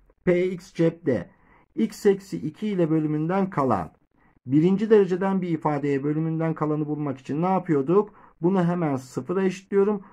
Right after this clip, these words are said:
Sıfıra eşitlediğim o kökü getirip burada yerine yazıyorum. Dolayısıyla x eksi ikiye sıfır yapan değer kaç? X eşittir iki mi?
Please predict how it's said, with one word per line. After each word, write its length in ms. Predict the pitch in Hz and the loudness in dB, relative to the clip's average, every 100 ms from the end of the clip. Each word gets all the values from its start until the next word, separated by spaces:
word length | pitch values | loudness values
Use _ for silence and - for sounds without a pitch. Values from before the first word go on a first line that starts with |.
| _ | _
Sıfıra 440 | - 226 208 170 | -4 -2 0 0
eşitlediğim 600 | 139 131 - - 113 117 | -2 -4 -10 -8 -4 -4
o 180 | 127 175 | -2 -4
kökü 320 | - 180 175 | 0 -2 0
getirip 440 | 131 185 175 127 127 | -2 -2 -2 -6 -4
burada 240 | 180 156 | -4 0
yerine 280 | 180 147 165 | 2 2 2
yazıyorum. 460 | 156 117 98 82 - _ _ - _ - | 0 0 -4 -6 -12 _ _ -20 _ 0
Dolayısıyla 640 | 170 202 196 185 160 131 123 | 4 6 6 4 0 0 -4
x 400 | - 196 - 180 | -6 -8 -4 -2
eksi 340 | 156 - 196 | -2 -4 -8
ikiye 640 | 214 143 - 160 147 101 - _ _ _ _ _ | -8 -12 -2 2 2 0 -6 _ _ _ _ _
sıfır 420 | - - 208 196 | 0 2 4 4
yapan 440 | 185 170 156 147 | 4 2 0 0
değer 300 | 139 131 127 | 0 0 -2
kaç? 440 | 127 185 208 - - _ _ _ | 0 2 2 -2 -20 _ _ _
X 340 | 254 170 160 - | -2 0 0 -8
eşittir 640 | 120 120 131 127 190 196 - _ | -10 -8 -10 -4 -2 -2 -6 _
iki 240 | 120 117 196 | -12 -2 -2
mi? 200 | 107 | -2